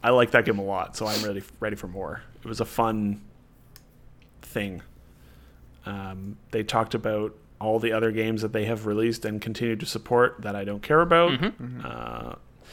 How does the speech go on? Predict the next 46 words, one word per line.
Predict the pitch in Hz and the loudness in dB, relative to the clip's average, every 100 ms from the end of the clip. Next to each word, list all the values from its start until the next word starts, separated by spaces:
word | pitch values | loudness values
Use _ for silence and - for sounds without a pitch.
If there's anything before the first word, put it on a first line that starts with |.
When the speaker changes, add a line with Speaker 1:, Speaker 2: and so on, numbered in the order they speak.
| - - - - - - | -20 -18 -20 -20 -20 2
Speaker 1:
they | 123 | 10
announced | 165 185 | 10 12
a | 233 | 8
new | 262 | 10
Trials | 277 294 277 | 12 12 12
game. | - 220 170 107 | 12 10 10 6
Speaker 2:
Yes, | 127 151 160 160 123 - - - - | 4 8 10 10 8 2 -2 -4 4
Speaker 3:
Yeah. | |
Speaker 2:
that | 156 | 6
was | 147 | 6
my | 151 | 4
Speaker 3:
Yes, | - | 8
they | 170 170 | 10 10
Speaker 2:
favorite | 147 - | 8 6
when | |
he | 139 | 4
stumbled | - 160 147 139 135 | 4 4 6 4 4
and | 135 | 4
broke | 131 139 135 | 4 4 6
everything. | 147 143 123 127 120 - - - - - | 4 4 2 2 0 -4 -18 -20 -20 6
Speaker 1:
That | 135 127 | 8 10
guy | 139 135 | 10 10
was | 127 117 | 8 4
so | - 131 123 123 | 6 8 8 8
good. | 135 123 110 | 8 8 10
Speaker 2:
<laughs> | 269 - 480 - | 10 10 6 8
I | 330 226 | 8 10
loved | 277 294 254 | 8 6 6
it. | 175 - - - - - - - | 4 4 0 -2 -20 -20 -20 -18
Speaker 1:
He | - 139 | 2 4
Speaker 3:
Yeah, | |
Speaker 1:
was | 131 117 | 6 8
so | 110 117 | 8 10
Speaker 3:
I | 120 113 | 8 6
Speaker 1:
funny. | 117 110 98 - - | 4 2 -4 -8 -10
Speaker 3:
A, | - | -8
tr-, | - - - | -8 -12 -4
a | 123 | 0
new | 131 139 | 2 2
Trials | 151 135 131 | 6 6 6
game | 120 123 123 120 113 | 6 6 6 2 0
was | 110 101 | -4 -2
on | 113 113 | 0 0
my, | 113 110 107 107 104 - - - - | 0 2 2 2 0 -4 -10 -16 -4
they're | 110 | -4
prob-, | - 117 113 110 | 2 4 4 2